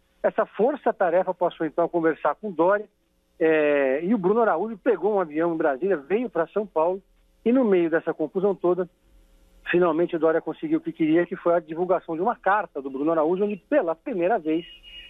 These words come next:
ele disse que as prévias devem ser respeitadas e que ele é, sim, o candidato a presidente da República. A questão que fica, para finalizar, é que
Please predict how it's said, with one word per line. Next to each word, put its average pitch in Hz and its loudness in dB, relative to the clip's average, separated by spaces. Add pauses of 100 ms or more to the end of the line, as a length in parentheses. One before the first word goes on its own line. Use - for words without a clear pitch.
(200)
ele 185 0
disse 170 -4 (300)
que 190 4
as 165 -2
prévias 165 0
devem 147 0
ser 143 -4
respeitadas 160 -2 (400)
e 196 -4
que 226 -2
ele 180 4
é, 175 4 (100)
sim, 165 -2
o 160 -8
candidato 147 -2
a 135 -12
presidente 139 -4
da 127 -4
República. 143 -6 (180)
A 269 2
questão 226 -2 (160)
que - -12
fica, 220 -4
para 135 -4
finalizar, 151 -2 (460)
é 247 2
que 220 -6